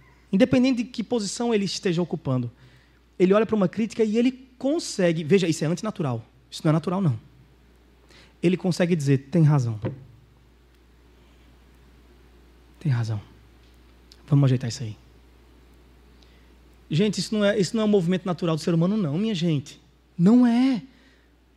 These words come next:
Nós somos arrogantes, nós somos prepotentes, nós somos,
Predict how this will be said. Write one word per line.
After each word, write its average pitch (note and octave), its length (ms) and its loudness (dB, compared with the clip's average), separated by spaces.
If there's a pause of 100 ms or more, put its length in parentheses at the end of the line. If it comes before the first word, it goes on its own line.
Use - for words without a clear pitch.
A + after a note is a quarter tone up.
(120)
Nós G#3+ 160 -2
somos A#3 280 -2
arrogantes, F#3 1160 0
nós F3+ 140 -4
somos A#3 200 -4
prepotentes, - 1200 -2
nós G3+ 140 -4
somos, A3 220 -4